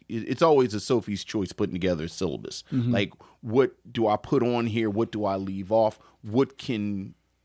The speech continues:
Speaker 1: garner the most conversations?
Speaker 2: Mm-hmm.
Speaker 1: And I think this is a film that, as you said, sparks a lot of conversations.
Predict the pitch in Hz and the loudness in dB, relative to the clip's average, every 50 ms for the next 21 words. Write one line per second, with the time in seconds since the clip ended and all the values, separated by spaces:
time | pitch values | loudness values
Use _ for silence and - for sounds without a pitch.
0 | _ _ _ _ _ _ - - 104 101 120 120 117 110 107 110 98 95 95 101 | _ _ _ _ _ _ -20 -10 -2 2 2 2 2 2 -2 -2 -2 0 0 2
1 | 107 113 120 120 - - - - 123 104 92 90 92 - - - 135 131 113 - | 4 4 4 2 0 -4 -6 -4 -4 -4 -2 -4 -6 -4 2 2 2 2 2 -2
2 | - 131 113 92 117 117 - - - _ _ _ _ - 123 117 113 120 113 107 | -4 -4 -4 -6 -8 -8 -10 -12 -12 _ _ _ _ -20 -20 -18 -18 -18 -18 -18
3 | 107 _ - 123 127 127 127 131 120 - 147 135 110 98 113 123 120 - 113 101 | -18 _ -4 -2 0 2 2 0 0 0 -4 -4 -4 -4 -4 -4 -4 -4 -8 -8
4 | 98 104 95 - - 123 113 107 101 98 95 92 90 95 92 87 - - - 101 | -8 -8 -8 -8 -6 -4 -2 -2 -2 -4 -4 -4 -4 -2 -4 -4 -4 -4 -4 -6
5 | 95 90 - 127 135 131 - - 90 73 64 62 - - - - - - - 127 | -6 -6 -6 -6 -6 -4 -4 -4 -2 -4 -4 -6 -6 -6 -6 -6 -4 0 2 2
6 | 113 92 87 - - - - - _ _ _ _ _ - 120 120 110 92 113 131 | 2 2 0 -4 -6 -8 -8 -8 _ _ _ _ _ -6 -4 -4 -4 -4 -4 -8
7 | 139 143 143 151 170 185 196 196 190 185 175 160 147 123 110 - - 120 113 101 | -8 -6 -6 -2 0 2 2 4 4 4 4 4 2 2 -2 -4 -2 0 0 0
8 | 95 87 85 - - - 82 60 57 - - - _ _ _ - - - - _ | 0 -2 -6 -6 -4 -4 -4 -4 -6 -8 -10 -10 _ _ _ -20 -20 -20 -20 _